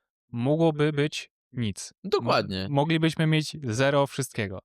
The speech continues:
Speaker 1: nie?
Speaker 2: Zero komentarza z twojej strony, zero wyświetlenia,
Speaker 1: Mhm.
Speaker 2: a jednak jest i, i subskrypcji jest coraz więcej, za co dziękujemy. Zapraszamy tutaj do, do tego, żeby budować tą społeczność efektywnych ludzi na etacie,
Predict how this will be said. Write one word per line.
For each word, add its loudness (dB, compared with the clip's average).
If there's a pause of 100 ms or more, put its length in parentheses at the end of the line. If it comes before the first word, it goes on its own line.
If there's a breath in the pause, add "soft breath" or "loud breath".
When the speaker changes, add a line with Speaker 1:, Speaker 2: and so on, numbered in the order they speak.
(120)
Speaker 1:
nie? -10
Speaker 2:
Zero 2
komentarza 0
z -14
twojej 2
strony, 2
zero 2
wyświetlenia, 0
Speaker 1:
Mhm. -2
Speaker 2:
a 2
jednak -2
jest 0
i, -4
i -6
subskrypcji -6
jest -2
coraz 0
więcej, 0
za -4
co -8
dziękujemy. 0
Zapraszamy 0
tutaj 0
do, 2
do -4
tego, 0
żeby -2
budować 0
tą -2
społeczność 0
efektywnych -2
ludzi -2
na 2
etacie, 0